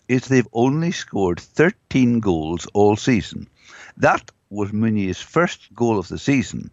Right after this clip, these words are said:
and remember, he scored seven goals last season. Fulham, on the other hand, have scored nineteen goals, but their problem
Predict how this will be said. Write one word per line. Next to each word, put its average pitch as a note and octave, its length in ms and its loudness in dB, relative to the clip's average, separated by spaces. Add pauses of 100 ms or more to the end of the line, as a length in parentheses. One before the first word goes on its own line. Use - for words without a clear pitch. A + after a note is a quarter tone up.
(220)
and A2 180 4
remember, D3 540 2
he G2+ 100 -4
scored G2+ 380 -4
seven C#3 420 0
goals E2 320 -8
last - 340 -6
season. - 380 -18 (680)
Fulham, A#3+ 400 2
on G#2+ 200 0
the G#2+ 80 0
other F#2+ 200 0
hand, E2+ 380 -10 (180)
have A2 100 0
scored B2 280 0
nineteen A#2+ 560 0
goals, A1+ 440 -14 (280)
but G#2+ 180 -4
their B3 200 4
problem C#2 500 -6